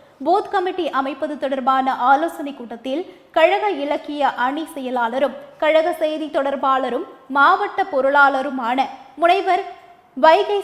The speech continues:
செல்வன் கலந்து கொண்டு ஆலோசனை வழங்கினார். விருதுநகர் மாவட்டம் ஆட்சியர் அலுவலகம் முன்பு விஸ்வ ஜனசக்தி தொழிற்சங்க பேரவை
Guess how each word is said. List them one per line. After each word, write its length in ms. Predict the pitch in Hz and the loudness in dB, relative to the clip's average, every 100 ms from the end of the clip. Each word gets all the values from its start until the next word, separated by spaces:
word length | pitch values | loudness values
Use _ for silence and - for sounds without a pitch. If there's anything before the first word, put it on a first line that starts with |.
| - | -2
செல்வன் 400 | 330 294 294 277 | -4 -2 -4 0
கலந்து 300 | 262 277 277 247 | 0 0 -6 -6
கொண்டு 240 | 247 311 370 269 269 | -2 0 0 2 2
ஆலோசனை 440 | 320 339 - 262 349 | 2 0 -4 -10 -8
வழங்கினார். 580 | 220 220 247 269 196 - - - _ _ _ _ _ _ _ _ _ _ _ 269 | -8 -6 -4 -2 -2 -6 -18 -20 _ _ _ _ _ _ _ _ _ _ _ 4
விருதுநகர் 560 | 349 415 480 466 415 349 | 6 6 2 -2 -4 -4
மாவட்டம் 520 | 302 269 269 254 269 330 - 262 | 0 2 0 -4 -4 -4 2 4
ஆட்சியர் 440 | 311 - 339 339 233 | 4 0 -4 -2 0
அலுவலகம் 480 | 262 269 277 262 226 | -2 -2 -4 -6 -10
முன்பு 260 | 226 214 262 208 - | -12 -2 -2 -2 -6
விஸ்வ 280 | 294 294 392 330 | -6 -4 -4 -2
ஜனசக்தி 480 | 302 311 311 - 277 254 | -4 -4 -6 -6 -8 -4
தொழிற்சங்க 440 | 269 277 311 277 269 | -4 -4 -6 -8 -6
பேரவை 340 | 262 262 247 | -4 -4 -4